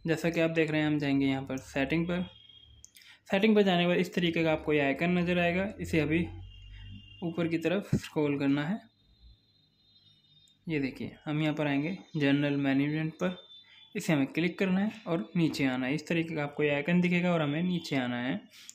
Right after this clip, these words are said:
स्क्रॉल करके। ये देखिए, हमें आना है रीसेट पर। रीसेट पर आने के बाद ये देखिए, सेकंड ऑप्शन पर आपको बता रहा है रीसेट नेटवर्क सेटिंग, यानी कि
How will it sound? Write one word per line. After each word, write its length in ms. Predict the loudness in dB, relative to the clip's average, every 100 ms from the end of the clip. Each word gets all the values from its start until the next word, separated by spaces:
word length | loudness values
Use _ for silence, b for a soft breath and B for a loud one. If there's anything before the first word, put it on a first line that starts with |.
| -18
स्क्रॉल 340 | -4 -2 0 -2
करके। 260 | -2 -4 -8 B B B -2
ये 80 | 2
देखिए, 260 | 2 2 0
हमें 200 | 2 2
आना 200 | 2 0
है 180 | -2 -4 -8 0
रीसेट 380 | 2 2 0 -4
पर। 180 | -8 -10 -12 -20 -20 _ -20 -20 -20 -20 B B B 0
रीसेट 380 | 4 6 4 2
पर 100 | 2
आने 240 | 4 2 0
के 80 |
बाद 280 | 0 0 -2 -12 -4
ये 60 | -2
देखिए, 400 | 0 -2 -4 -6 -12 _ _ -2
सेकंड 260 | 2 2
ऑप्शन 320 | 4 2 2 0
पर 120 | 0
आपको 260 | 0 -2
बता 240 | -4 -2 -2
रहा 120 | 0
है 100 | 0
रीसेट 400 | 0 0 -2 0
नेटवर्क 440 | 0 0 0 -4 -2
सेटिंग, 420 | -4 0 -2 0
यानी 240 | 0 0
कि 140 | -2